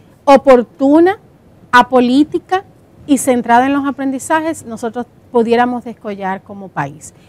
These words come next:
Hemos avanzado, ciertamente, República Dominicana no es la misma del dos mil, no es la misma del hace dos años atrás, cuando tuvimos la pandemia, cuando inició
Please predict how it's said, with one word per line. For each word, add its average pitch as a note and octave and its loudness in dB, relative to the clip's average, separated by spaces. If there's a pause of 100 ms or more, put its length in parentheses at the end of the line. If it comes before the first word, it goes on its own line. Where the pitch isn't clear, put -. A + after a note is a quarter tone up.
Hemos C#4 -2
avanzado, F#4 -2 (200)
ciertamente, A3+ -4
República G#3+ -12
Dominicana G#3 -10
no G#3 -12
es G#3+ -10
la G3+ -12
misma G3 -18
del F#3+ -12
dos F3+ -18
mil, C4+ -8 (360)
no A#3 -2
es A#3 2
la A3+ 0
misma A3+ -4
del G#3+ -2
hace A3+ 0
dos A3 -6
años G#3+ -8
atrás, G3+ -8
cuando G3+ -12
tuvimos G3+ -18
la G#3 -12
pandemia, A#3 -8
cuando G3 -8
inició A3 -8